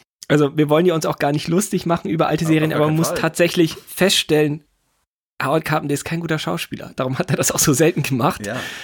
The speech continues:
Speaker 1: Ähm, wenn du in diesem Booklet guckst,
Speaker 2: Ich
Speaker 1: deine, ähm, auf der allerersten Seite steht,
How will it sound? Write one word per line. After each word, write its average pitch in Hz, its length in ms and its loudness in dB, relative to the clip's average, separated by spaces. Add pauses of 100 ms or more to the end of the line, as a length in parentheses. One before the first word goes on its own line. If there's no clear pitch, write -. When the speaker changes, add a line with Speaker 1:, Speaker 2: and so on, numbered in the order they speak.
(260)
Speaker 1:
Ähm, 147 340 4 (300)
wenn 165 140 6
du 185 80 8
in 180 100 2
diesem 160 240 2
Booklet 170 380 2
guckst, - 280 -4
Speaker 2:
Ich 127 60 -6
Speaker 1:
deine, 135 360 0
ähm, 127 340 -4
auf 147 160 -8
der - 180 0
allerersten 170 340 0
Seite 160 300 0
steht, 160 260 2